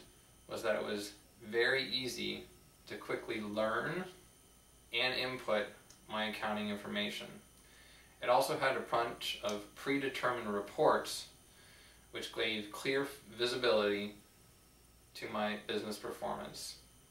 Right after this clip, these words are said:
And finally, because it was in Excel, it made it very easy for me to create any sort of custom report I wanted with any sort of information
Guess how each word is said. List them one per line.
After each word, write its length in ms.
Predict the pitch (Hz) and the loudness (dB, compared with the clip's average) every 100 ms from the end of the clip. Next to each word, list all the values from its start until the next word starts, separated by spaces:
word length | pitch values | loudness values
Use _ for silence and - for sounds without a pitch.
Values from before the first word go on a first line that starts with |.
| - - - - - - - - - | -20 -20 -20 -20 -20 -20 -20 -20 -10
And 120 | 117 | -8
finally, 360 | - 143 147 139 | 2 4 4 2
because 280 | 123 123 135 | 0 0 0
it 80 | 135 | 2
was 160 | 120 | 0
in 80 | 113 | 0
Excel, 560 | 107 - 120 110 - - | -2 2 4 6 4 0
it 120 | 113 110 | -6 -2
made 180 | 117 | -2
it 140 | 113 107 | -2 2
very 380 | 117 127 139 135 | 4 6 6 2
easy 280 | 135 120 110 | -2 -2 -4
for 140 | 110 | -2
me 300 | 104 104 104 | -2 -2 -2
to 100 | - | -6
create 320 | - - 113 110 | -6 -2 0 0
any 120 | - 127 | -2 -2
sort 220 | - 123 | 0 0
of 100 | - | 2
custom 360 | - - 135 | 2 2 2
report 340 | 117 113 120 113 | -4 -2 2 4
I 80 | 107 | 6
wanted 420 | 110 104 104 104 - - - - - - - | 6 4 4 0 -4 -18 -20 -20 -20 -20 -12
with 120 | 104 110 | -8 -2
any 120 | 123 | 0
sort 200 | 131 139 | 0 0
of 60 | 123 | 0
information 680 | 120 113 107 104 104 107 | 0 -2 -2 -2 -2 -4